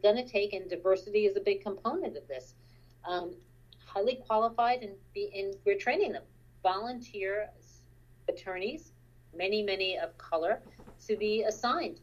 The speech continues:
in, in, to specific judges to learn how to be a special master, to get a real view of what it's like to work in the court system, and hopefully to put them on the path if they'd like to, uh, consider being a judge or, or coming to work here.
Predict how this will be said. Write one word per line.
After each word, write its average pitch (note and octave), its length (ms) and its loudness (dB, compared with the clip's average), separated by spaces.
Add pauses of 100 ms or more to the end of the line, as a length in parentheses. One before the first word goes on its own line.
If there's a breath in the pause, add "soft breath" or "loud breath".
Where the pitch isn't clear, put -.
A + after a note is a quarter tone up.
(100)
in, F#3+ 140 -8
in, G3+ 220 -12 (200)
to A3 140 -4
specific A3+ 540 -6
judges B3 340 0
to F#3+ 80 -6
learn F#3 320 -4
how G3+ 80 0
to F#3+ 80 0
be A#3 200 -6
a - 40 -2
special D#3+ 380 -6
master, D3 400 -12 (380 soft breath)
to G3+ 80 -4
get G3+ 280 4
a F3+ 160 -2
real G3+ 360 4
view G3 360 0
of E3+ 140 0
what E3+ 160 0
it's F3+ 180 -6
like E3+ 220 0
to E3+ 160 -6 (120)
work F3 260 0
in F#3 140 -8
the F#3 100 -10
court A3+ 320 -2
system, F3+ 320 -8 (360 soft breath)
and F#3+ 100 -8
hopefully G#3+ 440 4
to G#3+ 100 -8
put E4+ 240 0
them B3 100 -4
on E3+ 120 -4
the D3+ 80 -6
path D3 300 -2
if D#3 140 -10
they'd D3+ 220 -6
like D3 220 -2
to, D3+ 260 -8
uh, C#3 180 0
consider E3+ 360 -4
being D#3+ 240 -2
a D#3 40 -8
judge D#3 280 -2
or, D#3 100 0
or D#3 260 -2
coming D#3+ 240 -6
to D3+ 140 -8
work F3 240 0
here. C3+ 240 -10